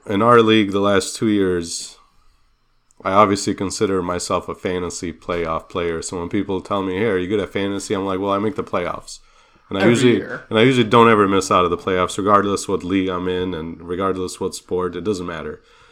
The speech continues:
Speaker 1: But Todd Gurley, I made it to the championship the last two years, and I've lost to Todd Gurley for two years in a row, and it was different
Speaker 2: <laughs>
Speaker 1: people that had him.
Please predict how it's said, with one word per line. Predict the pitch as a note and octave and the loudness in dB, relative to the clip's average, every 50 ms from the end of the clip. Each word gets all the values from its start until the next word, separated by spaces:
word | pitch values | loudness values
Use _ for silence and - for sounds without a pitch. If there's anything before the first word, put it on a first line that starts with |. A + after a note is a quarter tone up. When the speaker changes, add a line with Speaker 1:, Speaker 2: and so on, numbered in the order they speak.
| _ _ _ _ _ - | _ _ _ _ _ -4
Speaker 1:
But | F#2 F#2 F#2+ | -4 -4 0
Todd | - C#3 C#3 C3+ C3 A#2+ | 4 4 4 4 4 4
Gurley, | A2+ B2 A2+ A2+ G#2 F#2+ F2 F2 F2+ F#2 | 6 6 6 6 6 4 2 0 -2 -4
I | F2+ F#2+ | -4 -2
made | F#2+ A2+ B2 B2 | 2 2 2 2
it | B2 A#2+ - | 2 0 -2
to | A#2+ | -2
the | G#2+ G#2+ G#2 | -2 -2 -2
championship | - - A2+ G#2+ G2 - G2+ F#2 - - G#2+ E2+ | 0 0 0 0 0 -2 -4 -6 -4 -6 -6 -4
the | - F#2+ | -2 -2
last | F2+ F#2+ G2 F#2 - - - | 0 0 0 -2 -4 -6 -6
two | - A2 G2+ | -4 -2 -2
years, | F#2+ E2+ D#2+ D#2 D#2 - - - - _ _ _ _ _ _ _ | -2 -2 -4 -6 -10 -14 -16 -18 -20 _ _ _ _ _ _ _
and | - G2+ | -4 0
I've | A2 A#2+ A#2 | 0 2 2
lost | A#2+ B2 A#2+ A#2 A2 - - | 2 2 2 2 0 -2 -6
to | G#2 | -8
Todd | - - A#2+ G#2+ G#2 G2+ G2 | -4 0 2 2 2 2 0
Gurley | F#2 G2+ G2 G2 F#2 F2+ F#2 F2 | 0 2 2 2 2 0 -2 -4
for | - - G2+ F2+ | -4 -6 -8 -8
two | - - - A2 | -6 -2 -2 0
years | G#2+ A2 A2 G#2+ G2+ F#2 | 2 2 2 0 0 0
in | A2 G#2 | -2 -2
a | G2+ G2 | 0 0
row, | G2 G2 F#2 F2+ E2+ E2+ - | 0 0 0 0 0 -2 -6
and | - G2 F#2 - - F#2+ F#2 | -6 -8 -8 -8 -6 -2 0
it | |
was | F#2 F#2 F2 E2 | 0 0 2 2
different | A#2 B2 - B2+ A2+ - | 0 0 0 0 -2 0
Speaker 2:
<laughs> | |
Speaker 1:
people | - A2+ G#2 G#2+ G2+ G2 | 0 -2 0 0 0 0
that | F#2+ F2+ E2+ | 0 -2 -2
had | F#2 F2 E2+ F2 | -2 -4 -4 -4
him. | E2+ E2 E2 | -6 -6 -10